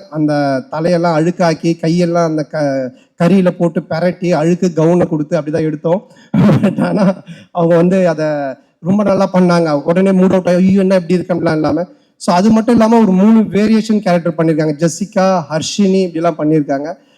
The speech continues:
So, ரொம்ப நல்லா பண்ணாங்க. So, அவங்களுக்கு இந்த நேரத்தோட வாழ்த்துக்கள். And, அ, எடிட்டர் பரத்,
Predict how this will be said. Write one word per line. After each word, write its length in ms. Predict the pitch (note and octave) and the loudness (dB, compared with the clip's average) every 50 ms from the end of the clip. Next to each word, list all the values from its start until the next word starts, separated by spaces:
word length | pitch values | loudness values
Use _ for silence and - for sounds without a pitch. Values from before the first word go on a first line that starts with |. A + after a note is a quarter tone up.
| _ _ _ | _ _ _
So, 340 | - - - D#3 D3 C3+ C#3 | -20 -14 -10 -8 -6 -6 -4
ரொம்ப 180 | D#3 D#3+ G3+ | -2 0 2
நல்லா 260 | G#3+ G3+ F#3+ F#3+ F#3 F#3 | 2 4 4 2 2 0
பண்ணாங்க. 320 | F#3 F3 F3 E3 E3 F3+ E3+ | 0 0 0 0 0 0 0
So, 200 | - D#3 D3 D#3 | 0 0 0 2
அவங்களுக்கு 300 | E3 E3+ E3 E3 D#3+ D#3+ | 2 2 2 2 2 2
இந்த 160 | D#3 D#3 D3+ | 4 4 2
நேரத்தோட 600 | C#3+ D#3 D3+ D3 D3 C#3+ C#3 C3 B2+ A#2+ A2 - A#2 | 2 2 2 4 4 4 4 4 2 2 0 -2 -4
வாழ்த்துக்கள். 640 | C#3+ D3 D#3 D#3+ D3 - D#3+ - F3 E3 E3 E3 - _ _ _ _ _ _ _ | -2 -2 0 0 0 -2 -2 -2 -2 -2 -2 -4 -8 _ _ _ _ _ _ _
And, 360 | - E3+ E3 E3 E3+ E3+ D#3+ E3+ | -8 -4 -2 0 0 0 0 0
அ, 280 | D#3+ D#3 D3+ C#3+ C3+ C3+ C3 C3 - - _ _ - | 0 0 0 -2 -2 -4 -6 -8 -12 -16 _ _ -4
எடிட்டர் 360 | D#3 E3+ F3+ G3 E3 F#3+ F3 D3+ C#3+ | -2 0 2 2 2 2 2 2 0
பரத், 320 | D3 D#3+ F3 F3+ F3 | 2 2 2 2 0